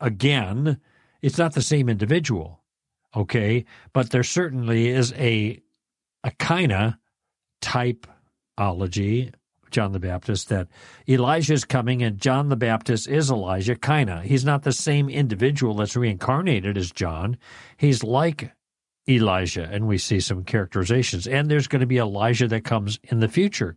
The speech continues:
kinda. But that's a typology. It's not a reincarnation or a remanifestation.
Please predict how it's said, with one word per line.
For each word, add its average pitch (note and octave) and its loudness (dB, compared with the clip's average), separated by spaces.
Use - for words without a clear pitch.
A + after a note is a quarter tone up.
kinda. F#2+ -4
But A#2+ 0
that's C3+ 0
a C#3+ 2
typology. B2+ -2
It's A2+ -2
not C3 0
a A#2 0
reincarnation G#2+ 0
or G2+ -4
a A#2 0
remanifestation. G#2+ 0